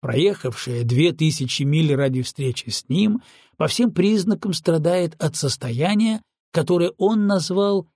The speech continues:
демоническим угнетением. Он объяснил, что этот термин обозначает вторжение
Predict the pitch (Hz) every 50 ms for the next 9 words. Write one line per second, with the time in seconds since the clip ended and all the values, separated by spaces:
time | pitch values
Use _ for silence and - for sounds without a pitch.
0 | _ _ - 127 123 156 165 151 147 143 143 143 160 185 202 196 - - 196 185
1 | 160 - - - 180 180 185 240 - - 165 160 139 143 147 147 151 135 147 -
2 | - 135 120 107 95 92 90 95 104 107 113 131 - _ _ _ _ _ _ _
3 | _ _ - 262 294 254 220 170 180 180 160 - - - 156 151 151 151 143 -
4 | - - 147 147 139 139 139 127 127 - - 139 139 143 135 135 151 165 175 185
5 | 185 139 139 123 120 131 127 123 - - 143 143 147 147 147 143 - _ _ _
6 | _ - - - - 135 123 123 107 - 123 127 120 113 113 117 135 160 180 208
7 | 220